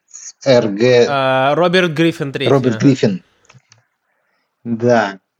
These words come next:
Speaker 1: И они прям такие там в один голос сказали, что Джордан Лав, франчайз-квотербек Green Bay Packers на следующие там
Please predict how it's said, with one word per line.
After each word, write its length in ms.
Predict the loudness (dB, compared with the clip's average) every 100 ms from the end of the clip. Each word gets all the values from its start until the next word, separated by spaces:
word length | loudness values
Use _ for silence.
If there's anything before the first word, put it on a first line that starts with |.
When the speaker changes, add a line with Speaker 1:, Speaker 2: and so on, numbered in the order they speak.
| _ 0
Speaker 1:
И 300 | 4 6 6
они 420 | 6 4 2 0
прям 220 | 0 -2
такие 340 | -4 -6 -6
там 140 | -4 -6
в 60 |
один 240 | -6 -6 -4
голос 300 | 0 0 -4
сказали, 340 | -10 -8 -8
что 320 | -10 -12 -14 -14 -20 _ -2
Джордан 240 | 0 0
Лав, 260 | 2 0 0
франчайз-квотербек 1040 | -4 -4 -6 -2 -2 -2 -6 -2 -2 -2
Green 240 | -4 -6 -2
Bay 180 | -2
Packers 140 | -2 -6
на 80 | -8
следующие 420 | -4 -4 -4 -8
там 260 | -10 -12